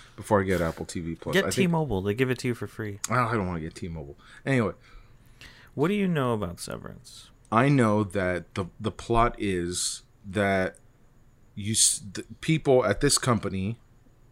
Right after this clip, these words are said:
Speaker 1: are part of a program called Severance, where their memories of their work life and the memories of their home life are separated, severed, hence the name,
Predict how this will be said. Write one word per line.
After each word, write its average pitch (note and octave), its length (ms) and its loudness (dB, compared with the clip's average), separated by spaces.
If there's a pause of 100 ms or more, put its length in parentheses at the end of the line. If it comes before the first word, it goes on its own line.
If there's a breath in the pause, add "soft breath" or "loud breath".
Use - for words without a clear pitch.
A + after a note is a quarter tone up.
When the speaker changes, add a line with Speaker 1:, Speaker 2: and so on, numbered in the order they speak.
(160)
Speaker 1:
are F#2+ 260 4
part A2+ 240 4
of B2+ 100 2
a E3 60 2
program G2+ 680 0
called G#2 340 -2
Severance, F2 680 -4 (640 soft breath)
where G2 600 4 (320)
their A2 240 2
memories D3 840 2 (100)
of G#2 340 0
their G2+ 340 0
work F#2+ 440 0
life F2+ 520 -2
and G#2+ 160 -4
the G#2 60 -2
memories A#2 480 0
of G2+ 200 -4
their G2 140 0
home D#3 360 2
life E2 500 -4 (500)
are F#2+ 420 2
separated, G#2+ 840 2
severed, - 520 0 (1200)
hence G2 200 -4
the - 120 -8
name, F#2 280 -6